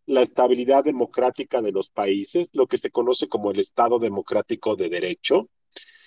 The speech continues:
y la otra es el ambiente de negocios. ¿Y por qué el ambiente de negocios es importante? Bueno,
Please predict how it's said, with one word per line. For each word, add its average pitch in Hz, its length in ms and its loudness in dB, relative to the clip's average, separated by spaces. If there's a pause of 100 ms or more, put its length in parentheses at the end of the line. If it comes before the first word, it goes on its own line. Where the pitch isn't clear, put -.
(160)
y 165 120 2
la 190 180 6
otra 208 300 0
es 185 120 -2
el 180 120 2
ambiente 151 420 0
de 170 100 -2
negocios. 175 640 -2
¿Y 123 60 -10
por - 200 -6
qué 156 100 -2
el 175 60 0
ambiente 160 360 2
de 147 60 0
negocios 127 460 2
es - 60 -20
importante? 117 720 0
Bueno, 165 260 2